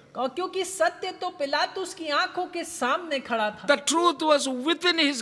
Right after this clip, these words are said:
Speaker 2: grasp.
Speaker 1: और वो सच्चाई तो उसके हाथों के एकदम नजदीक थी।
Speaker 2: And if he were sincere
Speaker 1: और अगर वो सच्चा होता
Speaker 2: in seeking the one truth
Speaker 1: कि वो
Speaker 2: which would have opened his eyes and set him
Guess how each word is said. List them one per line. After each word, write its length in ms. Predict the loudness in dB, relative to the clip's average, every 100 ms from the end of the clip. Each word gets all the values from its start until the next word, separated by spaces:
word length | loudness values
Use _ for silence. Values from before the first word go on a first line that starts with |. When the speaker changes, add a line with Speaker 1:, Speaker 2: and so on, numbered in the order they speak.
| -2
Speaker 2:
grasp. 440 | -2 -2 -4 -8
Speaker 1:
और 340 | -2 2 2 0
वो 180 | -4 -6 -8 0
सच्चाई 500 | 0 2 0 0 0
तो 160 | -4
उसके 280 | -8 -4 -2
हाथों 540 | -2 -2 -2 -2 -4 -6
के 360 | -6 -2 -2
एकदम 420 | -2 -2 -2 0
नजदीक 480 | -4 -4 -4 -6 -6
थी। 280 | -12 -12 -8 -2
Speaker 2:
And 100 | 2 4
if 100 | 4
he 100 | 2 2
were 140 | 0
sincere 840 | -2 -6 -2 -2 0 0 0 0 -4 -6 -2
Speaker 1:
और 120 | 0
अगर 260 | 2 2
वो 140 | 4 2
सच्चा 680 | -2 -4 -2 -2 -2 0 2
होता 400 | 2 0 0 2
Speaker 2:
in 240 | 4 2
seeking 840 | -2 -4 0 0 0 0 0 0 2
the 120 | 2 2 2
one 320 | 2 2 -2 -8 -2
truth 560 | 2 2 2 -4 -14 -20 -20 -16 -6
Speaker 1:
कि 120 | 4
वो 100 | 4
Speaker 2:
which 180 | 4 2
would 200 | 2 2
have 240 | 2 0
opened 680 | -2 2 2 4 2 2 2
his 280 | 2 0
eyes 680 | -4 0 2 2 0 -4 -10 -14 -20 _ -4
and 180 | -2 -2
set 360 | -2 -2 -2 -2
him 200 | -4